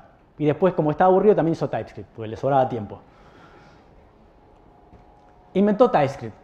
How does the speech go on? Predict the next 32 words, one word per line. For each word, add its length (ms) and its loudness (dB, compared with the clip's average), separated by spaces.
que 160 2
si 120 -2
lo 100 4
ven 140 2
es 60 0
bastante 300 -2
parecido 540 -2
a 80 -6
C 100 -6
Sharp 220 -2
y 20 -4
a 60 -4
Delphi, 240 -8
¿no? 140 -14
Seamos, 300 -8
seamos 220 -6
justos, 320 -14
tampoco 280 -8
es 80 -8
un 60 -8
genio 220 -10
el 80 -12
muchacho. 300 -14
Pero, 200 4
¿qué 200 6
es 340 -6
TypeScript? 480 0
TypeScript 640 2
es 120 0
un 80 4
lenguaje, 480 2
¿m? 160 -6